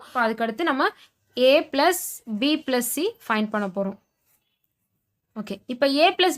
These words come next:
B இருக்கு இல்லையா, அதை நம்ம ஃபைண்ட் பண்ணிட்டோம் already. So, அந்த அணியை தான் நம்ம இந்த இடத்துல போடுறோம். So, சிக்ஸ்,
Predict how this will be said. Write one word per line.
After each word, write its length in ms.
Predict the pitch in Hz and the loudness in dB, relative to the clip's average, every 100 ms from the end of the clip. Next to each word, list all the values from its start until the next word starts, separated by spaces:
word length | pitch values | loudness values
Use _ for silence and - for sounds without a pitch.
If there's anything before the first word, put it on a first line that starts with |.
| 247 | 0
B 80 | 294 | 0
இருக்கு 160 | 254 254 | 0 -2
இல்லையா, 160 | 254 320 | 2 2
அதை 80 | 269 247 | 2 2
நம்ம 140 | 233 240 | 0 0
ஃபைண்ட் 220 | 240 240 | 0 -2
பண்ணிட்டோம் 260 | 247 226 214 | -2 0 0
already. 280 | 208 214 392 - | 0 -2 -4 -2
So, 60 | 277 233 | 2 2
அந்த 280 | 226 294 381 330 247 | 2 0 4 4 4
அணியை 180 | 233 277 269 | 2 0 -2
தான் 100 | 320 | -2
நம்ம 140 | 254 | -2
இந்த 100 | 214 | -4
இடத்துல 240 | 202 226 214 208 | -6 -8 -6 -6
போடுறோம். 260 | 196 196 _ _ _ _ _ _ _ _ _ _ _ _ _ _ _ - | -6 -8 _ _ _ _ _ _ _ _ _ _ _ _ _ _ _ -10
So, 100 | 220 208 196 | -6 -4 -4
சிக்ஸ், 340 | 277 294 - | -4 -6 -8